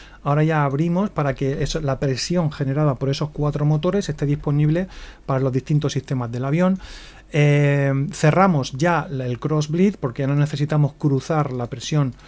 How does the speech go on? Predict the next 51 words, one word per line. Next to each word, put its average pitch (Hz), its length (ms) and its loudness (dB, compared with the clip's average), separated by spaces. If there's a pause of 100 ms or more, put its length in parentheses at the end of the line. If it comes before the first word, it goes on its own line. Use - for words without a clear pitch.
(280)
de 135 260 2
aire 139 320 2
de, 117 340 -4
de 131 120 -4
un 139 80 0
motor 135 280 -2
a 147 60 0
otro, 196 280 0
porque 135 200 -4
ya 131 140 -4
cada 131 180 -4
uno 139 200 0
está 131 200 -6
generando, 143 460 0
generando 135 560 0
su 120 180 -6
propia, 135 460 -2 (380)
su 143 180 0
propia 147 320 2
presión 156 260 2
de 156 100 4
aire. 170 140 2
Bueno, 143 200 2
ya 139 100 2
ahora 139 160 4
es 131 100 -2
obvio, 160 340 2
aunque 131 200 -4
lo 123 80 -4
vamos 131 220 -4
a 135 40 0
ver 131 140 -2
ahora, 139 320 2 (320)
ya 135 160 2
encendemos 147 580 0
el 139 80 -6
aire 127 160 -2
acondicionado. 127 640 -6 (320)
Cuando 147 180 4
encendemos 175 440 4
el 151 80 2
aire 160 140 2
acondicionado, 175 600 2
lo 165 120 2
que 147 80 -2
vamos 151 200 2
a 175 60 -2
hacer 175 220 -2
es 156 80 -4
comprobar 156 600 0 (380)
que, 170 320 2